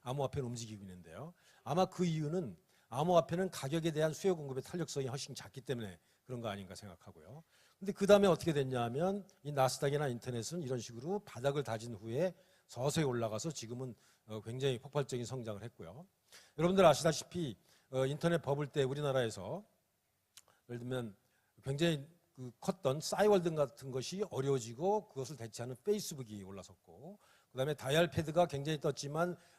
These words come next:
어, 무너지고, 그다음에 지금 스카이프 같은 것이 떴는데, 이런 어떤 국내에서 처음 개발되고 국제적으로 가능성이 있었음에도 불구하고 한국에서 몰락하고 외국 기업이 더 이렇게 커졌던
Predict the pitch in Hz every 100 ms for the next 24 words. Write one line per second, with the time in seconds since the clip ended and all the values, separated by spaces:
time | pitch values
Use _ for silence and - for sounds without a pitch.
0 | _ 120 123 139 135 127 135 185 185 127
1 | 127 147 139 117 117 120 113 - 190 175
2 | 156 123 120 110 - 165 135 98 107 92
3 | _ _ _ _ 139 196 208 196 165 160
4 | - 185 156 117 _ _ - 190 214 180
5 | 208 - 180 196 156 156 151 151 165 185
6 | 131 170 160 147 160 165 139 147 170 143
7 | 143 - 139 127 120 117 117 113 117 180
8 | 127 135 131 120 131 117 110 - 110 151
9 | 190 - - _ 127 165 196 - 180 175
10 | 180 139 123 123 101 - _ _ - 117
11 | 135 - 190 175 185 160 131 117